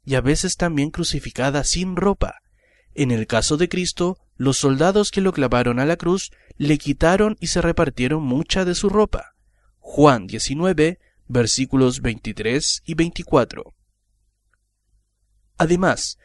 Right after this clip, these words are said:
la crucifixión es un método de ejecución terriblemente doloroso. Está diseñado para hacerlo. Era una muerte pública y horrible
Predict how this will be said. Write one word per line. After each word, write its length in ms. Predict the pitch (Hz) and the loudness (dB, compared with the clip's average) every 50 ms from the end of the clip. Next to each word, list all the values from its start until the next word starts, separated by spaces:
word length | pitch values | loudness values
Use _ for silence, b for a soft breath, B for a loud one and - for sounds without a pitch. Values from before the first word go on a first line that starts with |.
| _ _ _ | _ _ _
la 200 | - 131 127 123 | -4 -2 0 0
crucifixión 840 | - - 170 185 - 220 190 220 202 - - - 156 151 160 170 - _ | 2 0 0 0 0 -2 -2 -4 -4 -4 -2 0 0 0 0 -2 -6 _
es 220 | - 196 - - | -2 0 2 2
un 140 | 220 202 185 | 2 2 2
método 380 | 175 180 175 185 180 185 185 | 0 0 2 2 2 2 2
de 60 | 175 180 | 0 0
ejecución 600 | 175 - 175 - - 151 - - - 147 147 147 | 0 -2 -4 -2 -2 -2 -2 0 0 0 -2 -2
terriblemente 920 | - - 135 127 117 143 165 165 196 196 185 175 135 131 143 - 156 151 | -2 -4 -2 0 0 -2 -2 0 0 0 0 0 0 -2 -2 -4 -4 -2
doloroso. 680 | 143 156 147 156 160 175 170 - - 117 85 - - _ _ _ _ _ _ | 0 0 2 2 2 2 2 0 -2 -6 -8 -12 -16 _ _ _ _ _ _
Está 380 | - 156 127 - - - 139 | 0 0 0 0 0 0 0
diseñado 600 | 139 139 131 - 143 123 117 117 113 113 117 123 | 2 2 0 -2 -2 -4 -4 -4 -4 -2 -2 0
para 180 | 123 147 147 156 | 0 2 2 2
hacerlo. 500 | 151 - 202 202 202 190 139 95 69 - - _ _ _ _ _ _ _ _ _ _ _ _ _ _ _ | 2 2 2 2 2 0 -2 -4 -6 -10 -14 _ _ _ _ _ _ _ _ _ _ _ _ _ _ _
Era 240 | - 196 214 220 226 | 4 6 8 8 6
una 160 | 214 202 190 | 6 6 4
muerte 400 | 165 160 170 165 - - - 131 | 4 4 4 4 4 2 0 -2
pública 580 | 127 - - 165 202 202 190 208 208 - 214 208 | 0 2 2 4 4 4 2 0 0 2 2 2
y 120 | 208 208 | 6 6
horrible 500 | 214 202 185 151 139 139 147 156 170 175 | 6 6 4 2 0 0 0 0 -2 -2